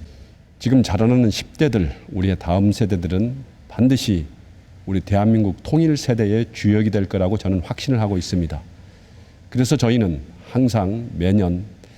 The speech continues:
어, 뭐 평양 과기대 학장이나 연변 과기대 학장, 또한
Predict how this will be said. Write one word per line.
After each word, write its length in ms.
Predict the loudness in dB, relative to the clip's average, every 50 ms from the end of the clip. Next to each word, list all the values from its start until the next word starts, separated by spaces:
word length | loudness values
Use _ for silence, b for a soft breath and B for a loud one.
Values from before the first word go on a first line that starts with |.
| B B B B B B B B B B B -8
어, 760 | -6 -4 -2 -2 -2 -2 -2 -2 -2 -4 -4 -4 -6 -6 -8 -8
뭐 200 | -6 -6 -8 -8 -10 -6
평양 600 | -2 0 2 2 2 2 0 0 -2 -2 -4 -6 -8 -10 -12 -12 -12 -12 -12 -12
과기대 680 | -8 -4 -4 -2 0 0 0 0 0 0 0 0 -2 -6 -10 -16 -20
학장이나 960 | -16 -12 -12 -12 -12 -10 -4 -2 0 0 0 0 0 0 0 -2 -2 -4 -2
연변 280 | -2 0 0 0 0 -2
과기대 260 | -2 -4 -4 -4 -4 -4
학장, 640 | -6 -8 -10 -10 -8 -4 -2 -2 -2 -2 -4 -6 -8 -10
또한 400 | -10 -10 -8 -6 -6 -6 -6 -8